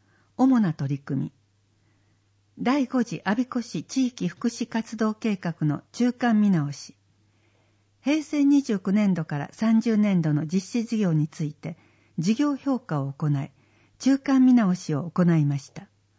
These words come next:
また、地区社協でも中間見直しを実施し、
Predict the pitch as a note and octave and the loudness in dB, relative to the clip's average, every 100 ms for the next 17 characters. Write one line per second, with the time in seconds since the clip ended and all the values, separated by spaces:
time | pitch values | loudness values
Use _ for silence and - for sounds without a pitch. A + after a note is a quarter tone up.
0 | _ _ _ _ _ _ _ _ G3+ - | _ _ _ _ _ _ _ _ -4 -4
1 | G#3 - _ _ _ - D#4 D4 D#4 - | -8 -8 _ _ _ -6 -4 -4 -8 -4
2 | A3+ F3+ D#3+ D3 - _ - C4 B3+ B3 | -4 -2 0 -2 -4 _ 0 0 2 2
3 | B3 A#3+ G#3 F#3 - D3 C#3 D3+ - E3+ | 4 4 2 -2 -2 -4 -2 -6 -6 -8
4 | - - | -8 -10